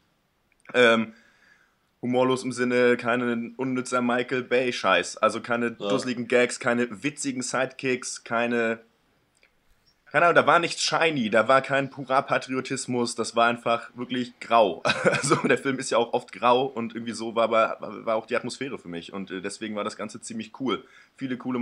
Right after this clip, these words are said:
Speaker 1: äh, geile Momente, diese Fallschirmsprungszene, gesp-,
Speaker 2: Ja.
Speaker 1: äh, gespenstischer Darmkorb im Hintergrund. Man ist wahnsinnig nah am Monster, das ist einfach wahnsinnig düster und ich fand's echt ziemlich unheimlich und, ähm, ja, also da haben die echt was, find, ich find, die haben da richtig coole Momente kreiert.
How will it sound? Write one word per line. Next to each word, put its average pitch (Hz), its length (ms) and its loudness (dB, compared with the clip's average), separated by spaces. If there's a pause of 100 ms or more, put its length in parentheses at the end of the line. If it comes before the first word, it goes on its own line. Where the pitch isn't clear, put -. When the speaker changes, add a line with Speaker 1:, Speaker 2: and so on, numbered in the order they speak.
Speaker 1:
äh, 113 220 2 (180)
geile 127 200 4
Momente, 120 580 0 (440)
diese 107 120 -8
Fallschirmsprungszene, 117 1120 -2 (520)
gesp-, 101 260 -6
Speaker 2:
Ja. 117 180 6
Speaker 1:
äh, 110 40 2
gespenstischer 117 480 -2
Darmkorb 120 520 2
im 117 60 -6
Hintergrund. 117 680 -2 (380)
Man 113 140 -2
ist 107 120 -8
wahnsinnig 123 420 -2
nah 123 140 0
am 117 80 -4
Monster, 113 600 2
das 107 160 -4
ist - 100 -6
einfach - 300 -4
wahnsinnig 117 400 -2
düster 131 320 0
und 110 80 0
ich 117 80 -8
fand's 123 260 -4
echt 127 200 -8
ziemlich 123 240 -4
unheimlich 110 520 0
und, 104 240 -4
ähm, 101 400 2 (760)
ja, 123 260 4
also 101 200 -4
da 104 100 4
haben 127 100 0
die 123 60 -2
echt 135 120 -6
was, - 300 -4 (140)
find, 123 280 -6
ich - 120 -12
find, 135 120 -6
die 127 60 -2
haben 127 80 -2
da 127 80 0
richtig 135 280 -6
coole 135 180 -4
Momente 123 300 -2
kreiert. 110 440 -4